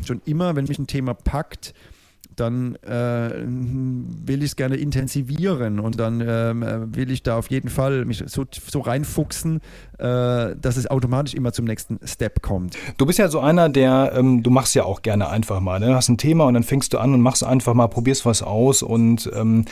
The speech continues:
Speaker 2: das, äh, ist ja auch Try and Error, du hast das vorhin auch so ein bisschen gesagt, ähm, aber dennoch bist du auch ein bisschen mit dem Kopf dabei. Ist es denn so, dass du trotz allem, was du jetzt einfach Stück für Stück, ähm, ja,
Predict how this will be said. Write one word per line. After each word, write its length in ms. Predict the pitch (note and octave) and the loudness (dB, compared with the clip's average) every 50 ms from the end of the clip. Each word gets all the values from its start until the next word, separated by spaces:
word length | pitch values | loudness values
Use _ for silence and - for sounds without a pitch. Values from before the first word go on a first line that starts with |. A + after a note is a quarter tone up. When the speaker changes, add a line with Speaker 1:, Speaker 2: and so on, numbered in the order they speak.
| - - - - B2 - - | -6 -14 -14 -14 -16 -8 -4
Speaker 2:
das, 340 | - A2+ G#2+ - - - - | -2 0 0 0 -2 -4 -6
äh, 920 | G#2+ G2 G2 F#2+ - - - - - - - G#2+ A2 A2+ - - - - A#2+ | -8 -10 -10 -10 -10 -10 -12 -12 -12 -12 -14 -12 -12 -12 -12 -12 -14 -14 -14
ist 280 | A#2+ - - D3 - - | -14 -8 -4 -2 0 0
ja 80 | B2+ | 0
auch 160 | - C#3+ C#3 - | 0 2 4 4
Try 160 | - - C3 B2+ | 6 6 6 4
and 120 | B2+ B2 | 4 2
Error, 240 | - C#3+ C#3+ D#3 D3 | 2 2 4 4 4
du 60 | A#2+ A#2+ | 4 4
hast 80 | A2 C3 | 2 0
das 100 | A#2+ - | -2 -2
vorhin 200 | - C3+ B2+ B2+ | 0 2 2 2
auch 60 | B2 | 2
so 80 | A#2+ B2+ | 4 4
ein 60 | A#2+ | 4
bisschen 260 | A#2+ B2+ - - B2 | 4 2 2 2 2
gesagt, 580 | A2 A2+ G#2 A2 A2+ B2+ C#3+ D#3 - - - - - | 4 4 2 2 2 2 0 0 -2 -6 -8 -6 -4
ähm, 320 | G#2+ A#2 B2 B2+ B2+ B2 A2+ | 0 2 4 4 4 4 4
aber 160 | A2 A2+ A#2 A2+ | 2 0 2 2
dennoch 240 | B2 C3 D3+ D3 - | 4 4 4 4 2
bist 240 | - C#3+ - - C#3+ | 0 0 0 0 0
du 40 | |
auch 140 | A#2+ A2+ A2+ | 0 0 2
ein 120 | A#2+ B2 B2 | 2 2 2
bisschen 500 | C3+ - - D3+ C#3+ C#3 C#3 C#3 C3 A#2 | 2 2 2 4 4 4 4 4 4 4
mit 140 | A#2+ A#2+ | 4 4
dem 200 | B2 A#2 A2+ A2 | 4 4 4 4
Kopf 280 | - - D3+ - - - | 2 -2 -4 -4 -2 0
dabei. 440 | D3 C3 A2+ G#2+ A2+ G#2+ A2+ A#2+ A2+ | 2 2 4 4 4 4 4 4 2
Ist 260 | - B2+ D3 - - | 0 0 -2 -2 -2
es 120 | F#3 - | -2 -2
denn 200 | - E3+ D#3+ D3+ | 0 2 2 2
so, 220 | C3+ B2+ C3 C#3+ D3 | 2 2 2 2 4
dass 240 | C#3 C3 B2 - - | 4 2 2 2 0
du 320 | C3+ C3+ C3 C3 B2+ A2 - | 0 2 4 4 4 2 0
trotz 340 | - - - D3+ D3 - - - - | -4 -2 0 0 0 0 -2 -4 -4
allem, 360 | - G#2+ B2 C#3+ D#3 E3 C#3 | -2 0 2 2 2 2 2
was 160 | C3+ B2 - | 0 0 -2
du 100 | - C3+ C3 | 0 2 2
jetzt 200 | B2 A#2+ - - | 2 2 0 -2
einfach 500 | B2 C3+ C#3 - - C#3 B2+ A#2+ - - | -2 -2 0 2 2 2 2 2 0 -4
Stück 300 | - - - D3 D3 - | -4 -2 -2 -4 -4 -4
für 180 | - A2 B2 | -2 0 0
Stück, 560 | A2+ - - - - D#3 D#3 - - - - - - | 0 0 -2 -4 -4 -4 -4 -6 -10 -12 -12 -8 -4
ähm, 440 | B2 B2 B2 B2 B2 B2 A#2 - A2 | 0 2 2 4 4 2 2 0 -2
ja, 220 | - A#2 G#2 A2 | -2 -2 -2 -2